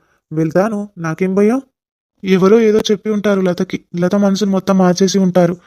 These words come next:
అందుకే ఒక్కరోజు కూడా నాతో ఫోన్ చేయకుండా ఉండలేదు, నాతో మాట్లాడకుండా ఉండలేదు. ఇప్పుడు అలా చేస్తుంది అంటే ఏదో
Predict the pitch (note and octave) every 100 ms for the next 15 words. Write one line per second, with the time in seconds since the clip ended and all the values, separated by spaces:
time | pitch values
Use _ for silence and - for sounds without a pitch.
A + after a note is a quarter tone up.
0 | _ - F3 F3+ G#3 F#3+ F3 F#3 F#3 G3
1 | G#3 G3+ F#3 F#3 F#3+ F#3+ F#3+ F#3+ F#3+ F#3+
2 | F3+ F#3 G3 F3 _ _ F#3 F#3 F#3 F3
3 | F3+ G3 G3 G3 G3+ F#3 F#3+ F#3 E3 _
4 | _ _ F#3+ F#3 F#3+ F#3 F3+ F3+ F3+ G3
5 | G#3 G3+ F#3 G#3+ G#3+ B3 _ _ _ F#3
6 | F#3